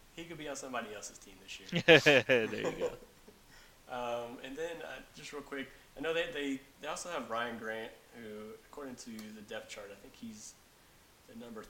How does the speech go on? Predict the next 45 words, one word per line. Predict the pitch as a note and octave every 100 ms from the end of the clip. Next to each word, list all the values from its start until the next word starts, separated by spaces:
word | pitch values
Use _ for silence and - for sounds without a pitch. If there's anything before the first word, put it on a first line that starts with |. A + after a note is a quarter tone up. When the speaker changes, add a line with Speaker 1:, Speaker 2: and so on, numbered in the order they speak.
| -
Speaker 1:
three | C3 A#2
right | G#2+ G2+ G#2
now, | G2+ G2 F#2+
but | G2 G2 - - - -
the |
one | A2 A#2+ A2+
I'm | G#2+
watching | G#2+ G2+ G#2 G#2 G2 F#2+
is, | F#2 - - -
uh, | F#2 F#2
Hunter | - E3+ A2 G2+
Renfrow | A#2 - D#3 D#3+ - - - - - -
out | -
of | -
Clemson. | - D3 - - - - -
I | -
think | C#3+
he'd | -
Speaker 2:
Never | A2+
heard | B2
Speaker 1:
be | C3
Speaker 2:
of |
Speaker 1:
a, | D3+
Speaker 2:
him. |
Speaker 1:
I | - - - - - - -
think | D#3
he'll | D3
be | C#3 C#3
a | C3+
good | B2 C3+ B2+
little, | B2+ B2 B2
uh, | A#2+ A2+
slot | - B2+ C3+
receiver | C3 A#2+ C3 C3
for | -
them. | C3 C3 C3+ - - - - -
Speaker 2:
Yet | B2+ B2+
another | B2+ B2+ B2
Clemson, | A#2 C3 B2 C3
Alabama | A#2 A#2 A#2 A#2
player | B2+ B2 C3
on | A#2+ A#2+
the |
Oakland | A#2 - C3
Raiders. | C3 D3 D3 -